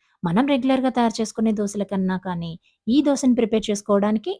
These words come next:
కేవలం గంటన్నర మాత్రమే సరిపోతుంది. మరి ఆ ప్రాసెస్ ఎలాగో ఇప్పుడు సింపుల్‌గా చూపిస్తాను. మీరు చూసి ట్రై చేయండి. ముందుగా ఒక గిన్నెలోకి ఏదైనా ఒక బౌల్‌ని తీసుకొని ఒకటిన్నర కప్పుల బియ్యాన్ని వేసుకొని ఒకటికి రెండు సార్లు నీళ్ళని వేసుకుంటూ బాగా క్లీన్ చేసుకొని,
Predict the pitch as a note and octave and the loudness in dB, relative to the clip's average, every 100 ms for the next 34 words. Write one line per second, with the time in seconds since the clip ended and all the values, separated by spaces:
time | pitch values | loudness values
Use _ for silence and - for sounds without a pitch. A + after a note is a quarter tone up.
0 | _ - C4 C4 D4 F4+ A3+ F#3 E3+ E3 | _ -2 0 2 0 0 2 2 0 -2
1 | D#3+ D#3+ D#3+ - A#3+ - F#3+ - - D3 | -4 -6 -8 -6 -6 -2 -4 -4 -14 -14
2 | D3 - _ _ - F#3+ E3+ F#3+ D#3+ A#3+ | -14 -18 _ _ 0 2 2 -4 -2 4
3 | A#3+ A#3 - A#3 A#3+ D#4+ G4+ B3 - G#3+ | 4 2 2 2 2 0 -2 -6 -4 0
4 | B3 A#3+ D4 D4 - F#3 F#3 - C#4 F#4 | 2 2 2 0 -2 -4 -4 -4 -2 0
5 | C4 F#3+ E3 - F3 D3+ C#3 - D3 C#3 | 0 0 -4 -8 -6 -6 -6 -10 -10 -12
6 | B2+ _ - _ B3 C4+ C#4+ F4 G#3 G3+ | -16 _ -20 _ 2 4 4 0 0 0
7 | F#3+ F3+ F3+ E3+ F3+ E3+ - F3 F#3 G3+ | 0 0 0 -2 -4 -6 -4 -2 0 2
8 | A#3 A3+ F#3 E3 D#3 F#3 F#3 - - A#3 | 2 0 -2 -2 -2 -2 -4 -8 -2 -4
9 | F#4+ - G3 F3+ A#3 C#4+ B3+ F#3+ - E3 | -4 -6 -6 -2 0 2 2 0 -6 -8
10 | E3 D#3+ E3 _ - G#3+ A#3+ B3 A#3+ F3+ | -6 -6 -10 _ -2 4 4 4 4 2
11 | D3 - F3 D#3+ E3 - _ - G3+ B3+ | 0 -4 -6 -6 -8 -14 _ 0 2 2
12 | C4 G#3+ F#3+ G3+ F3+ A#3 B3 F#3 F#3 G3 | 0 2 0 0 0 2 2 2 2 0
13 | F#3 E3+ - F3 G#3+ A3+ E3+ F3+ A3+ G3 | 0 -4 -6 -4 -4 -4 -4 -2 -2 -2
14 | E3+ F3 E3+ - E3+ E3 | -4 -4 -6 -8 -8 -8